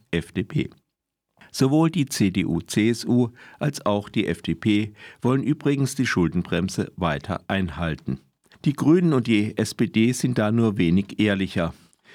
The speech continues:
Sie wollen die Schuldenbremse reformieren. Aber auch das ist fauler Zauber,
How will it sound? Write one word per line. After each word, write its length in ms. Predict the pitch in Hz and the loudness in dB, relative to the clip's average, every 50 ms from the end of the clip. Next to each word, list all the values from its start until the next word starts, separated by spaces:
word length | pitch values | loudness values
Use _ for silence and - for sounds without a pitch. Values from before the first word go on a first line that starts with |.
| - - - _ _ | -20 -20 -20 _ _
Sie 240 | - - - 135 120 | -2 2 2 4 4
wollen 300 | 131 143 156 160 147 139 | 4 2 2 2 0 0
die 280 | - 127 123 120 - - - | 0 0 0 0 -2 -6 -8
Schuldenbremse 880 | - - - 101 98 107 107 101 101 - 101 98 107 104 104 113 98 - - _ _ - | -2 0 2 2 2 2 0 0 0 0 0 0 0 -2 -2 -4 -6 -6 -10 _ _ -6
reformieren. 840 | - 101 98 - - 113 104 104 110 113 113 113 104 87 80 78 69 - - _ _ _ _ _ _ - - - - - - - _ _ - | -4 -4 -4 -2 -2 -2 0 0 2 2 2 2 2 2 0 -2 -4 -6 -12 _ _ _ _ _ _ -20 -20 -20 -20 -20 -20 -20 _ _ -4
Aber 260 | 107 101 113 104 - | -2 0 0 0 0
auch 180 | 110 104 - | -2 -4 -4
das 300 | - - 127 123 135 - | -4 -2 -2 -2 -2 -6
ist 380 | - - - 113 - - - - - - - | -6 -4 -4 -4 -4 -6 -14 -20 -20 -20 -14
fauler 480 | - - 95 87 87 87 85 87 92 - | -6 -2 0 0 0 0 0 -2 -4 -4
Zauber, 560 | - - 113 104 110 104 - 110 107 107 - | -2 0 0 0 0 0 -2 -2 -4 -4 -6